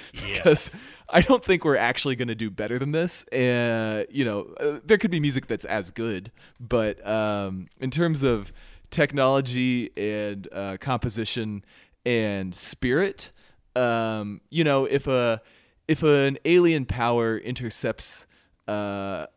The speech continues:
Speaker 2: art from us of this magnitude, presumably such a civilization will also be, uh, aesthetically advanced and interested in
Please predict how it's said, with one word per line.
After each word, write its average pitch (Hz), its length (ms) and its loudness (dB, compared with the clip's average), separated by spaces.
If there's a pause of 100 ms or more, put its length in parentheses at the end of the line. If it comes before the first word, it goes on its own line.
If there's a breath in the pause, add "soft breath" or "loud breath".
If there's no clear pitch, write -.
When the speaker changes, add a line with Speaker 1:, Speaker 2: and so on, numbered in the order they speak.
(560)
Speaker 2:
art 131 320 0
from 123 220 -6
us 113 200 -2
of 107 100 -6
this 120 220 -6
magnitude, 101 580 -8
presumably 135 800 -2
such - 260 -4
a 120 60 -6
civilization 107 760 -4
will 90 140 -6
also 107 340 -2
be, 120 400 -4
uh, 92 200 -6
aesthetically 110 600 -6
advanced 104 580 -8 (460 loud breath)
and 104 380 -4
interested 110 560 -4
in 101 480 -10